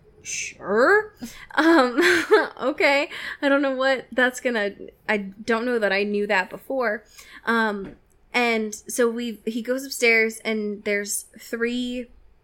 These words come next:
people that are charging him, um, and they're all wearing Barack Obama <laughs> masks.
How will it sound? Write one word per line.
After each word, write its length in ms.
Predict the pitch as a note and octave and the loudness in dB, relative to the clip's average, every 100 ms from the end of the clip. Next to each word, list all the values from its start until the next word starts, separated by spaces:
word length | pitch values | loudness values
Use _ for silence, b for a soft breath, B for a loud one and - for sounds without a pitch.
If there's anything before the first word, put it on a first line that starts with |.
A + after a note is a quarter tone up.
| - - _ - - | -20 -20 _ -20 -6
people 580 | C4+ B3 A3 G#3+ C#4 - | -4 -2 0 0 -4 -2
that 140 | A3 G#3+ | 0 2
are 120 | G#3+ | 0
charging 680 | - G#3+ A3 A3 G#3+ G3+ - | 0 2 2 0 -4 -6 -12
him, 420 | A3 A3+ G3+ A3+ - B B B B | -8 -4 -4 -4 -8 B B B B
um, 240 | G#3 G#3 F#3 | -2 0 0
and 100 | A3 | -2
they're 140 | A3 | -2
all 160 | G#3+ C4 | -2 -2
wearing 300 | D4+ C#4+ B3+ | 0 0 -2
Barack 380 | A3+ G3 E3 A3 | -2 0 -2 -2
Obama 640 | C4+ G#3+ G#3 G3 A#3+ B3+ | -2 -2 -4 -2 0 2
<laughs> 0 | |
masks. 840 | C#4+ C#4+ D4 D4+ - - - - | 4 4 4 0 -4 -14 -14 -14